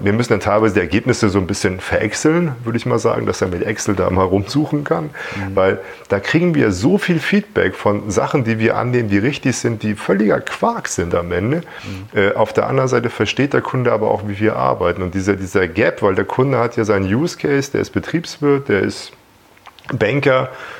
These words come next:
Speaker 1: äh, wir sind Analytiker, Informatiker, Statistiker und, und dazwischen ist ja ein riesen Verständnisproblem. Wenn der A sagt, meint er nicht A,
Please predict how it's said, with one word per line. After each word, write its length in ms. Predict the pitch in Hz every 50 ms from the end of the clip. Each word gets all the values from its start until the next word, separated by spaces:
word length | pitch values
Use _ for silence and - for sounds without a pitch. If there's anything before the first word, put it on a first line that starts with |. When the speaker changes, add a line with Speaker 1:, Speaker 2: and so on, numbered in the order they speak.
| - - -
Speaker 1:
äh, 280 | 117 107 101 104 104 107 104 - - 107 104
wir 140 | 101 107 113
sind 420 | 110 120 117 113 113 107 - - - - 101 101 -
Analytiker, 640 | - 113 104 101 98 107 120 123 135 120 120 110 104
Informatiker, 800 | 104 104 - - 101 98 101 104 107 107 - 117 104 107 101 -
Statistiker 800 | - - 92 - - 131 143 - - 165 160 - 170 175 175 170 - - - - - - - -
und, 220 | 107 101 107 104
und 260 | 117 110 104 101 -
dazwischen 420 | 110 104 - - 135 143 - 143 127
ist 180 | 117 110 -
ja 80 | 127 113
ein 120 | 110 101
riesen 260 | 98 113 147 147 139
Verständnisproblem. 1040 | 131 - - 113 - - - 202 247 214 143 - - - - 90 80 80 87 82 82 80
Wenn 140 | 90 92
der 120 | 92 90 95
A 180 | 90 85 87
sagt, 260 | 92 113 120 127 - -
meint 200 | 131 135 143 151
er 60 | 143
nicht 240 | 143 147 139 127 175
A, 340 | 233 240 180 101 85 76